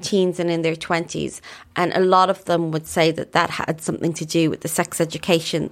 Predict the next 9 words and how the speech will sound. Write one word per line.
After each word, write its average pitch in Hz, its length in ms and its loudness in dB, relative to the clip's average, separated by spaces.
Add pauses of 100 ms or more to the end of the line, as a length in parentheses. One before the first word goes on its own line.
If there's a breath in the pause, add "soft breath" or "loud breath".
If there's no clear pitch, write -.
(180)
they 160 160 6
received, 180 640 -2 (380 loud breath)
because 190 540 4 (260)
we 214 180 0
talk 208 320 0
about 185 240 4
it 175 160 0
in 170 200 0
very 170 440 4